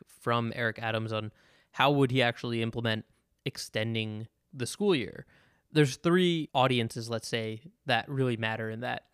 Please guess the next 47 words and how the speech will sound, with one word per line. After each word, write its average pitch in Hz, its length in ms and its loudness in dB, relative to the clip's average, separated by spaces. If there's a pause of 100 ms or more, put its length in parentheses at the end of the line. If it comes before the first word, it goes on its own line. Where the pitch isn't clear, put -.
(260)
There's 131 140 -6
parents 123 500 0
who 131 400 -2
will 135 140 0
probably 160 400 2
be 135 200 0
pretty 127 340 -2
excited 117 400 -2
about 123 260 -2
that, 143 240 -2
whether 117 220 0
you're 117 460 -2 (280)
a - 60 -4
low-income 151 500 4
family 143 580 4
or 135 160 2
you 127 240 2
are 127 320 4 (280)
a 131 80 4
w-, 123 280 2
more 135 260 4
well-off. 123 480 4
This 139 200 2
is 135 200 -2 (260)
childcare, 123 640 -2
essentially, - 640 -10
right? 120 220 0
It, 120 180 -8
it's, - 300 -12 (180)
you 147 100 0
know, 123 80 4
we 143 160 4
don't 160 160 6
get 135 320 0 (140)
the 131 140 0
summers 120 360 0
off 117 320 2
from 117 160 -4
our 107 120 -2
jobs, 127 720 2
so 113 580 0
it's 139 140 -8
a 120 60 -4
lot 113 200 -2
easier 117 280 -4
for 113 120 -10
parents 170 460 0